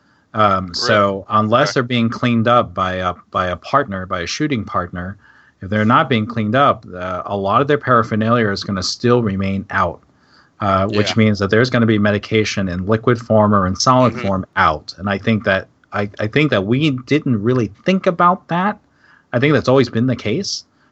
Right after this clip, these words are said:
Speaker 1: but I
Speaker 2: Yeah.
Speaker 1: think now that's one of those things of, let's not rub it or push it or
Speaker 2: Yeah.
Speaker 1: cover it or do anything with it. Let's get away from it.
Speaker 2: Yeah,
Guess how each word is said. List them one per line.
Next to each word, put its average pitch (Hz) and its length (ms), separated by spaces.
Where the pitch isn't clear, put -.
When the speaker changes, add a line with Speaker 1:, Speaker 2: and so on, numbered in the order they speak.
Speaker 1:
but 107 120
I 107 60
Speaker 2:
Yeah. 107 100
Speaker 1:
think 135 280
now 107 680
that's 127 260
one 117 100
of 107 80
those 101 200
things 107 280
of, 95 220
let's 107 300
not 104 300
rub 95 320
it 117 160
or 92 120
push - 420
it 113 160
or 90 180
Speaker 2:
Yeah. 113 180
Speaker 1:
cover 117 400
it 127 140
or 98 120
do 120 280
anything 110 480
with 90 220
it. 110 180
Let's 107 220
get 107 260
away 95 380
from 90 240
it. 78 180
Speaker 2:
Yeah, 101 220